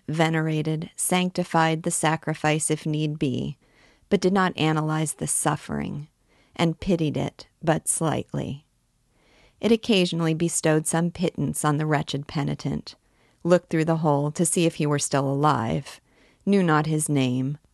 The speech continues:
hardly knew how many years it was since he began to die, and to the stranger who asked about the living skeleton rotting in that cellar, the neighbors simply answered, "That is the recluse."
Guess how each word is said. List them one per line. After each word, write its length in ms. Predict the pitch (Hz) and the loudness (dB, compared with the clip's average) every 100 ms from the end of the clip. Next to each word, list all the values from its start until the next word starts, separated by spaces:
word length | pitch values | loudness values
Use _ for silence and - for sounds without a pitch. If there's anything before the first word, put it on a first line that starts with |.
| _ _ _ _ _ _ | _ _ _ _ _ _
hardly 440 | - 185 170 151 143 | 2 4 4 2 2
knew 220 | 143 147 | 2 0
how 180 | 160 156 | 2 2
many 240 | 156 156 | 2 2
years 380 | 151 156 151 147 | 0 2 2 0
it 100 | - | 0
was 260 | 156 147 156 | 2 2 0
since 260 | 160 156 | -2 -2
he 80 | 165 | -2
began 380 | 160 165 160 151 | -4 -4 -2 -2
to 120 | 156 | -2
die, 600 | 143 160 151 98 107 156 _ _ - _ _ | 0 0 0 0 -4 -6 _ _ -20 _ _
and 160 | 180 | 0
to 80 | 180 | 2
the 100 | 165 | 2
stranger 480 | 170 - 175 180 180 | 0 0 0 2 0
who 180 | 180 165 | 0 0
asked 420 | - 156 160 - | 2 2 0 -4
about 220 | 165 165 160 | 0 0 0
the 100 | 160 | 0
living 340 | 165 175 175 | 2 2 0
skeleton 720 | - - 160 165 170 170 170 | -2 0 0 0 -2 -4 0
rotting 380 | 165 160 160 165 | 2 2 2 0
in 100 | 160 | 0
that 240 | 156 156 | 0 -2
cellar, 520 | - 160 156 160 175 185 _ _ _ _ - | 0 2 2 0 -2 -6 _ _ _ _ 0
the 80 | 196 | 2
neighbors 400 | 185 185 160 160 | 4 4 2 0
simply 400 | 156 156 160 151 | -2 -2 -2 0
answered, 560 | 151 156 151 147 151 - _ _ _ _ - | -2 -2 -2 -4 -4 -10 _ _ _ _ 0
"That 260 | 175 139 | 2 4
is 120 | 143 | 0
the 120 | - 151 | 0 0
recluse." 840 | 143 147 - 76 - - - | 0 0 -6 -6 -6 -8 -8